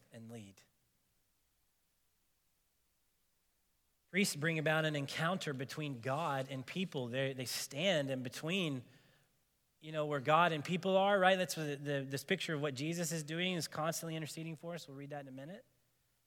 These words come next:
But you, okay, this, this stuff kind of blows my mind. Right, so when you think about it, the temple, when it was made back in the Old Testament,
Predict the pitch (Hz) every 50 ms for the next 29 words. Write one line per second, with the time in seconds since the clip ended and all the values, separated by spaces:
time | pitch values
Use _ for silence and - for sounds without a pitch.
0 | _ _ _ _ _ _ 147 175 185 185 - - 160 143 139 160 190 220 226 226
1 | 202 185 170 170 175 160 - - - - - - - - _ _ _ _ _ _
2 | _ _ _ _ _ _ _ _ _ _ _ _ _ _ - 139 127 - - 127
3 | 123 123 139 151 - - - 156 147 151 175 180 - - - - 170 156 143 -
4 | - 151 143 135 131 135 139 135 131 131 127 123 127 123 117 113 110 113 - -
5 | _ _ _ _ _ _ _ _ _ _ _ _ _ _ _ _ _ _ _ -
6 | 175 180 175 147 - 175 170 156 160 160 170 151 - 196 180 185 170 165 160 156
7 | 151 147 - - - - - - - - _ _ _ _ _ - 143 151 143 -
8 | 190 196 185 - 196 190 185 165 160 156 160 160 156 127 151 160 156 165 170 160
9 | 151 160 156 - 156 147 143 143 139 - 151 147 143 - 156 156 160